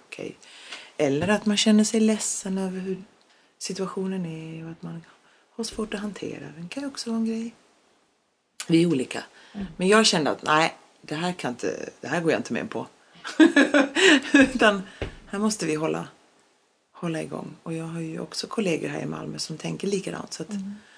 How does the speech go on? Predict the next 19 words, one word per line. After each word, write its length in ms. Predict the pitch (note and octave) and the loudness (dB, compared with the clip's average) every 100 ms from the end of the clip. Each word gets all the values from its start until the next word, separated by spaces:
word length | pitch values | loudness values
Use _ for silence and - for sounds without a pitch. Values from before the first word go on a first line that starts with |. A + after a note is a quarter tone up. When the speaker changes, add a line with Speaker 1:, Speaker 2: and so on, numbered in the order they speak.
| - - _ _ | -20 -20 _ _
Speaker 1:
då 60 | - | -14
fick, 220 | B3+ - | -12 -10
då 160 | A3 C4 A3+ | -10 -10 -10
åkte 240 | C4 - D4+ | -12 -4 -2
vi 80 | D#4+ | -2
till 140 | - | -2
studio. 800 | - - C#3+ D#3 D3+ D3 D3 D3+ - - | -6 -4 -4 -6 -10 -10 -10 -10 -16 -10
Så 160 | - | -2
länge 200 | F3+ E3 D#3 | 2 2 0
man 220 | D#3 D3+ | -4 -6
kunde 240 | - C#3+ | -4 -2
liksom 240 | C3 - C#3 | -2 -2 0
umgås 260 | C#3 - | 0 0
Speaker 2:
Mm. 60 | G#3 | 2
Speaker 1:
sådär 140 | - - | 2 2
i 60 | - | -2
två, 200 | - - | -8 -8
tre 200 | - - | -6 -8
pers. 340 | - - - | -6 -4 -6